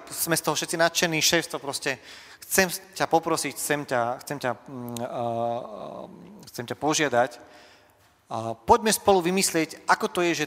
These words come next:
ty si sa stal najlepším proste pracovníkom z celej Európy, že by si nám pomohol, aby sme ľudí posúvali, a, dopredu, aby sme boli, mali lep-, viacero lepších, lepších pracovníkov.“ A on že,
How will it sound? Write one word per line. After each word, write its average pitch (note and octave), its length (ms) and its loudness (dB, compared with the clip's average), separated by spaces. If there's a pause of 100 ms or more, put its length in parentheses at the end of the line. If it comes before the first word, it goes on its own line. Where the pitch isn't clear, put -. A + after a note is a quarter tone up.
(120)
ty F3+ 140 -4
si E3 100 -2
sa D3+ 140 0
stal C#3 240 0
najlepším C#3 640 0
proste C3 260 -4
pracovníkom C3+ 540 -4
z - 80 -14
celej A#2+ 180 -6
Európy, B2 320 -6 (800)
že C#3+ 120 -8
by C#3+ 40 -6
si D3 120 0
nám C3 160 -2
pomohol, D#3 360 0
aby C3 140 0
sme B2 180 -2 (220)
ľudí D3 240 -4
posúvali, A#2+ 560 -6 (480)
a, A2+ 140 -10
dopredu, C3 500 -2
aby A2+ 160 0
sme A#2 160 -10
boli, A#2 160 -8
mali A#2+ 160 -6
lep-, A#2+ 240 -6
viacero B2+ 400 -6
lepších, B2 320 -10 (880)
lepších A#2 260 -12
pracovníkov.“ C3+ 640 -4 (2000)
A A#2+ 160 -8
on A#2+ 40 -6
že, B2+ 120 -6